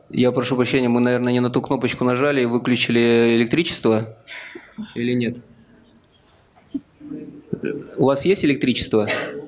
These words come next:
А, у вас просто, э, связь, э, п-, э, с передачей. Да.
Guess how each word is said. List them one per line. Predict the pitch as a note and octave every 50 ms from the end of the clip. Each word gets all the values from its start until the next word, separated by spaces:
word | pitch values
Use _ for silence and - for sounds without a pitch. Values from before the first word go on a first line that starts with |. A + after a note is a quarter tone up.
| - - - - - - - - B3 B3+ B3+ - - - - - - - - - - - _ _ _ _ - - - B2 - - - - - - - - -
А, | B2+ B2 A#2 A2+
у | A#2+
вас | B2+ A#2+ -
просто, | - C#3+ C3+ - - C3+ C3 C3 B2+ C3 B2+ B2+ B2
э, | A#2+
связь, | A#2+ - - C#3 C3+ C3+ - - - - -
э, | C3+ B2 A#2+ A#2+ A#2+
п-, | A2 - - -
э, | - - G#2+ A2+ A#2 A#2 A#2+ A#2+ A#2+ A#2+ A#2 A#2
с | - - -
передачей. | - C3+ C3 C3 B2 A2+ G#2+ - - - A2 - - - - - - - - - - - - - - B3 D4 - - _
Да. | - - A2+ A2+ G#2 G#2 G2+